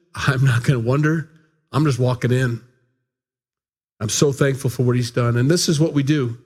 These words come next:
Jesus says, "My body's gonna be broken for you. My blood's gonna be shed for you. As often as you eat this bread and drink this cup,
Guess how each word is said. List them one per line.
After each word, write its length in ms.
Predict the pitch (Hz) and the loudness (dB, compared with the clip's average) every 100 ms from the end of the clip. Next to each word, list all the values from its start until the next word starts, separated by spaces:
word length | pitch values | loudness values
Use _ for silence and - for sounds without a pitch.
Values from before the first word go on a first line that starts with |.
| _ _ _ _ _ _ _ | _ _ _ _ _ _ _
Jesus 320 | 175 180 202 | 0 2 2
says, 220 | - 165 | 0 0
"My 140 | 135 151 | 0 0
body's 340 | 139 165 196 | 0 0 2
gonna 180 | 220 208 | 2 2
be 80 | 202 | 2
broken 400 | 156 151 151 160 | 2 0 0 -2
for 140 | - | 0
you. 160 | 156 156 | 0 2
My 160 | 139 | 0
blood's 380 | 127 131 151 160 | 0 0 0 0
gonna 160 | 180 170 | 0 2
be 120 | 165 | 0
shed 340 | 165 160 139 | 0 0 -2
for 100 | 131 | -2
you. 160 | 139 135 | 0 0
As 100 | 123 | 0
often 360 | 135 156 170 180 | 0 -2 0 0
as 160 | 156 | 0
you 80 | 139 | 0
eat 220 | 139 151 165 | 0 -2 0
this 180 | 170 | -4
bread 260 | - 147 139 | -2 0 0
and 120 | 131 | 0
drink 180 | 123 143 | 0 0
this 180 | 160 143 | -2 -2
cup, 340 | - 127 123 | 0 -2 -4